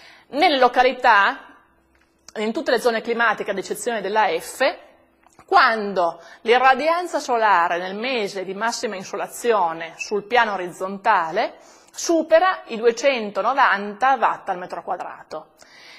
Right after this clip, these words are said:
E, oltre alle schermature, indica che le pareti verticali debbono avere una massa superficiale superiore a duecentotrenta chilogrammi al metro quadro o, in alternativa,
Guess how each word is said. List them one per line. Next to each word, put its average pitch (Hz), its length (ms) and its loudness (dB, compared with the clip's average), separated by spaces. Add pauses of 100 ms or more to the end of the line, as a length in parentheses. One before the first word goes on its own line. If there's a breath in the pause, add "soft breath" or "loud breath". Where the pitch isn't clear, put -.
(160 loud breath)
E, 285 540 2
oltre 269 360 4
alle 196 100 -2
schermature, 320 720 -2
indica 202 540 -2
che 233 140 -2
le 202 120 -2
pareti 202 360 -2
verticali 302 640 0
debbono 208 340 -2
avere 170 640 -6
una 196 160 -6
massa 240 300 0
superficiale 190 840 -2
superiore 208 520 -2
a 196 40 -2
duecentotrenta 202 760 -6
chilogrammi 190 480 -4
al 170 60 -12
metro 165 240 -14
quadro 185 600 -2 (440 loud breath)
o, 381 200 6
in 233 160 2
alternativa, 269 920 -2